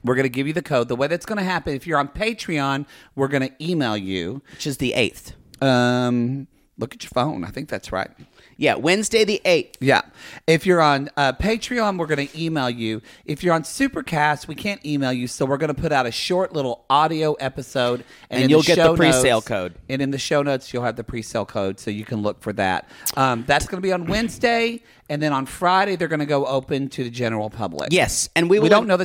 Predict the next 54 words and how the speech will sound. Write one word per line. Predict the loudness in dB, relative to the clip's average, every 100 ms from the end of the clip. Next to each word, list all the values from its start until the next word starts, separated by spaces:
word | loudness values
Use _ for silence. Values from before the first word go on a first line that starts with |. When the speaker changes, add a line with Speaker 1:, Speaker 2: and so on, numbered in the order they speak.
| 2
Speaker 2:
we | 4
will | 4
Speaker 1:
times | 4
Speaker 2:
give | 0 -2
Speaker 1:
yet. |
Speaker 2:
you | -2
the | -4
times. | -4 -4 -6 -6
We're |
gonna | -8 -4
get | -6 -4
those | -4 -4 -6
from | -8 -6
whoever | -2 -2 -2
the | -4
ticket | -6 -6 -4
vendors | -4 -4 -2
are. | -2 -2 -4 -6
Speaker 1:
So | 2 4
check | 6 6 4 4
our | 2
social | 4 2 2 -2
media. | -2 -2 -2 0 0 0
Speaker 2:
Check | 0 2
our | 2
Speaker 1:
our | 2
Speaker 2:
socials. | 2 0 -2 -2
Speaker 1:
Instagram | 0 0 -2 -2 -6
and | -10
Twitter, | -4 -2 -2
and | -4 -2
that'll | -2 0 0
be. | -2 -6 -4 -4 -6 -10 -20 -6 0
But | 0 0
we're | -2 0
do, | 0 -2
we | -2
have | -2 0
bigger | -2 0 -2
venues | -2 -4 -2 -4 -4
now, | -4 -2 -4 -6
so | -8 0 0 2
double | 0 0 0
the | -4
size | -4 0 0 -2
of | -4
what | -6
we | -4
had | -6
before. | -8 -6 -4 -4
So | -4 -4
hopefully | -4 -4 -2 -2
we | 0
don't | -2 -4